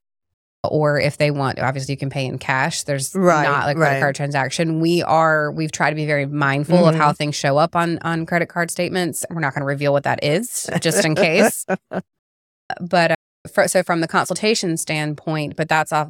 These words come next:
Speaker 1: generally a lesser dollar <laughs> amount than initial
Speaker 2: Right,
Speaker 1: retainer.
Speaker 2: right.
Speaker 1: So what have you se-, or how can people prepare in those, those scenarios?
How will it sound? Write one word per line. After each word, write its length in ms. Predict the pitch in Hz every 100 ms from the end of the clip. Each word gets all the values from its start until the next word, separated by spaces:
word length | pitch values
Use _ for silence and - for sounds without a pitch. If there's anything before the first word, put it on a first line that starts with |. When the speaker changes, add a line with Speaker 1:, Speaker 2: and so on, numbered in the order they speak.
| 156
Speaker 1:
generally 400 | 156 151 143 139
a 60 |
lesser 280 | 139 143 -
dollar 300 | 143 135 131
<laughs> 60 | 139
amount 440 | 196 160 156 143
than 160 | 170 156
initial 160 | - 180 165
Speaker 2:
Right, 60 | 147
Speaker 1:
retainer. 520 | 151 - 170 151 143
Speaker 2:
right. 100 | 131
Speaker 1:
So 380 | - 170 156 151 _ _ _ _ _ _
what 220 | - 180 185
have 160 | 180
you 280 | 170 156 151
se-, 180 | 143 -
or 60 | 156
how 140 | 175
can 140 | 175
people 240 | 175 185 175
prepare 500 | - - - 147 147
in 160 | - 147
those, 460 | 139 139 135 - -
those 220 | 143 143
scenarios? 800 | - 139 123 131 87 87 151